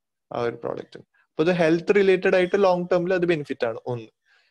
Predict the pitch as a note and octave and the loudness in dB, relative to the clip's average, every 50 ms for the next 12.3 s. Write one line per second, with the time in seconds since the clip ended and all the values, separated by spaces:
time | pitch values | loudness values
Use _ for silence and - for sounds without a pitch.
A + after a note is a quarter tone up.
0 | _ - - D#3 E3+ F#3 G3 G3 F#3 F#3+ G3 G#3 G#3 G#3 - G3 F#3 F#3 F#3 E3+ | _ -10 -6 -4 -2 0 2 0 2 2 2 2 2 4 2 0 2 2 2 2
1 | D#3 D#3+ - - F#3+ F3+ F#3+ G3 F#3+ F3+ F#3+ F#3+ F#3+ F#3 F3+ F3 E3+ F#3 F#3+ F3+ | 2 2 0 -2 -2 -2 -2 -4 -4 -2 -4 -2 0 0 0 0 0 -2 -2 -2
2 | F3 E3 D#3+ D#3+ - D#3+ D#3 D3+ D#3 D#3 D3+ C#3+ C3+ B2+ A#2 B2 C#3 E3+ F#3+ - | -2 -4 -4 -4 -4 -4 -2 -2 -4 -6 -6 -8 -8 -8 -8 -10 -12 -12 -8 -6
3 | C3+ C3+ C3 C3 C3+ C3 C#3+ C#3+ C#3+ _ _ _ _ _ _ - - C3 C3 B2+ | -4 -4 -2 -2 -2 0 -2 -2 -2 _ _ _ _ _ _ -6 -4 -2 -2 -2
4 | C3 B2+ C3 C3 B2+ C3 C3 - C#3+ C#3 C3+ C#3 C3+ - - - C3 B2+ C3 C3+ | -2 -2 -2 -2 -2 -4 -4 -4 -2 -2 -2 -2 -2 -2 -2 -4 -2 -2 -2 -2
5 | C#3 C#3 C3+ C3+ C#3+ C#3+ C#3 C3+ - - - C3+ - C3 B2 A#2 - - C3+ C3+ | -4 -6 -8 -10 -10 -10 -10 -10 -10 -8 -12 -8 -6 -4 -6 -6 -6 -8 -10 -8
6 | D3 C#3 C3 B2 A#2+ A#2 - - B2 C3 D#3 _ _ _ _ - B2+ B2 - - | -8 -6 -4 -6 -6 -6 -8 -10 -10 -10 -10 _ _ _ _ -12 -12 -10 -8 -10
7 | C3 C3 C3 B2 B2 C3 B2+ B2 A#2+ A#2+ A#2 - B2 A#2+ A#2 A#2 A#2 A2+ A2+ A2+ | -8 -8 -8 -10 -10 -10 -8 -8 -10 -10 -10 -12 -12 -12 -12 -14 -16 -18 -20 -18
8 | A2+ A#2 A#2 A#2 C3 D#3+ - - - - _ _ _ _ _ _ - - D3 D#3 | -16 -16 -14 -12 -12 -12 -14 -16 -20 -20 _ _ _ _ _ _ -14 -8 -6 -6
9 | D#3 D#3 E3+ E3+ E3 D#3+ E3 D#3+ D#3+ D#3+ E3 D#3+ E3 E3+ E3 - - D3 C#3+ C#3 | -4 -2 0 0 2 0 0 -2 -4 -4 -4 -2 -2 -4 -2 0 0 0 0 0
10 | C#3 C3+ D3 - - - _ _ _ _ - D#3+ D#3 D#3 D#3 D3 D3 C#3 D3 - | 0 -2 -2 -4 -6 -8 _ _ _ _ 0 2 2 4 4 2 0 -2 -2 -4
11 | - C3+ C3+ C3 D3 B2+ C3 C3 B2+ A#2 A2 A2+ A2+ A2+ A2 A2 - - - - | -6 -6 -4 -4 -6 -4 -4 -2 -4 -2 -4 -6 -8 -10 -12 -12 -10 -10 -10 -10
12 | _ - - - - | _ -18 -20 -18 -18